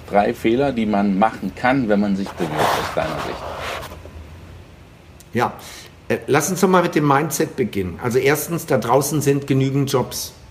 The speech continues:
Speaker 2: Wenn du keinen hast, liegt das an dir. Da draußen gibt es Arbeitgeber, die viel Geld zahlen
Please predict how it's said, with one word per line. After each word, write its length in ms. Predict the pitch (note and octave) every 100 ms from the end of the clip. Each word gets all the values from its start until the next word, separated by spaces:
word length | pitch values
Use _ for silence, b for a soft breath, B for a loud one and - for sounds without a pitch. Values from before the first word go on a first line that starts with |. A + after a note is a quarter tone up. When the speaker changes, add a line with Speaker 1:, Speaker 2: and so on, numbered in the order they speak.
| B B B B
Speaker 2:
Wenn 260 | - C3+ C#3
du 160 | F#3 G3+
keinen 380 | - D3 C#3+
hast, 240 | D#3 F3 -
liegt 180 | C3 C#3
das 140 | B2+
an 120 | B2
dir. 220 | A2+ A#2 - - - - - - - B B B B -
Da 100 | C#3
draußen 440 | C#3 D3+ F#3 F3+
gibt 240 | E3 E3+ -
es 260 | D3+ - -
Arbeitgeber, 560 | D3+ D3+ D3 D#3+ E3
die 80 | D3
viel 320 | C#3 - F3+
Geld 380 | D#3 D#3 D3 D3
zahlen 480 | - A#2+ A2+ A2+ C#3